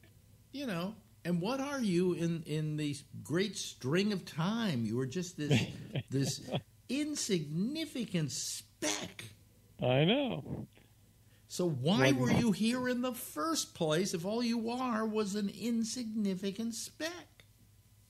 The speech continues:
Speaker 2: It's totally pointless.
Speaker 1: Have we depressed you, everybody?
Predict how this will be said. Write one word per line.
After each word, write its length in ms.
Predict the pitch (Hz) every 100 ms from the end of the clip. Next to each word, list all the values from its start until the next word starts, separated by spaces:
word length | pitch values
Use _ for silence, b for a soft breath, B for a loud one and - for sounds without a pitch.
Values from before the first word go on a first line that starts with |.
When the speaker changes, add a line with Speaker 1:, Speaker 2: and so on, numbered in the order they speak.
| -
Speaker 2:
It's 200 | - 156 - -
totally 440 | 165 175 170 170 151
pointless. 540 | 220 240 226 - 110 -
Speaker 1:
Have 240 | 175 247 220
we 180 | 254 240
depressed 680 | 247 240 - 277 277 -
you, 160 | 294 285
everybody? 760 | 277 285 262 285 285 294 277